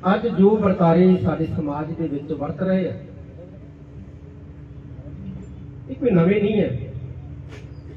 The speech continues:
ਇਹਨਾਂ ਦਾ ਇਤਿਹਾਸ ਬਹੁਤ ਪੁਰਾਣਾ ਹੈ। ਜਦੋਂ ਗੁਰੂ ਨਾਨਕ ਸਾਹਿਬ ਸੱਚੇ ਪਾਤਸ਼ਾਹ ਨੇ ਉੱਠ ਕੇ ਸੰਸਾਰ ਨੂੰ ਕਿਹਾ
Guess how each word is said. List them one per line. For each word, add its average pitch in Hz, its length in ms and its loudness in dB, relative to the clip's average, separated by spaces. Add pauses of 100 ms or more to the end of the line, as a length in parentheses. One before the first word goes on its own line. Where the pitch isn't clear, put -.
(580)
ਇਹਨਾਂ 160 200 0
ਦਾ 147 120 -4
ਇਤਿਹਾਸ 143 560 -4 (1160)
ਬਹੁਤ 170 300 -4
ਪੁਰਾਣਾ 143 340 -12
ਹੈ। - 40 -14 (3750)
ਜਦੋਂ 269 280 4
ਗੁਰੂ 220 240 2
ਨਾਨਕ 196 380 4
ਸਾਹਿਬ 220 220 2
ਸੱਚੇ 208 260 -2
ਪਾਤਸ਼ਾਹ 196 500 0
ਨੇ 190 140 -2
ਉੱਠ - 260 2
ਕੇ - 440 -2 (1800)
ਸੰਸਾਰ 196 500 2
ਨੂੰ 247 140 -2
ਕਿਹਾ 208 440 -2